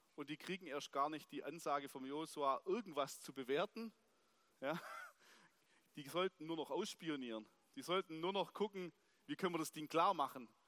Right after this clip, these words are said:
Also die standen auch an der gleichen Stelle und sagen so, wie machen wir jetzt das Ziel klar und nicht, ist es wirklich unser Ziel?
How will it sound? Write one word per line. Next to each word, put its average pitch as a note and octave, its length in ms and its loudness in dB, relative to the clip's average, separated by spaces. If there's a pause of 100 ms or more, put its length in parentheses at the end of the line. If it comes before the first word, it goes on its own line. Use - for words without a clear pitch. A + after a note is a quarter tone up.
(180)
Also D#3 180 0
die E3 120 -4
standen G#3+ 360 2
auch G#3+ 140 6
an A3 100 2
der F#3 80 0
gleichen G3+ 280 2
Stelle A3+ 300 4
und F#3 100 -4
sagen F3+ 260 4
so, F#3+ 260 4 (280)
wie F3+ 120 0
machen G3 220 6
wir G3 80 4
jetzt G3 160 2
das F3 140 -4
Ziel E3+ 220 0
klar F3 440 6
und E3+ 140 0
nicht, G3+ 300 2 (840)
ist C#3+ 140 -2
es C#3 160 -6
wirklich C#3 340 0
unser A#2 200 -8
Ziel? A2 300 -4